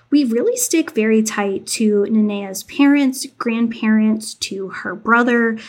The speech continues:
to a small number of people, such as the family, including the man they call Uncle Fudge. We don't really get, like, a huge cast of characters here, and we also focus very closely on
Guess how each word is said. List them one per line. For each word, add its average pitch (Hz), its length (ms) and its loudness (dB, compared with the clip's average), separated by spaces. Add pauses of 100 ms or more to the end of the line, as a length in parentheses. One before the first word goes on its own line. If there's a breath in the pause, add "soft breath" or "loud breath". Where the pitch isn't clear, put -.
(140 loud breath)
to - 120 0
a 208 80 -6
small 220 320 4
number 208 300 2
of 208 160 -6
people, 202 420 -2
such 202 260 -4
as 202 240 -4
the 208 80 -6
family, 214 720 0
including 214 460 0
the 202 80 -4
man 196 300 -6
they 196 100 -6
call 202 360 -6
Uncle - 300 -6
Fudge. 220 560 -2 (400 loud breath)
We 262 140 6
don't 320 180 4
really 453 240 2
get, 247 160 -4
like, 220 180 -2
a 202 60 -6
huge 220 400 -2
cast 208 400 -2
of 240 100 -2
characters 254 580 -2
here, 269 380 0
and 220 120 2
we 226 160 0
also 320 340 -2
focus 220 520 -2
very 202 300 -2
closely 208 600 -2
on 196 440 -4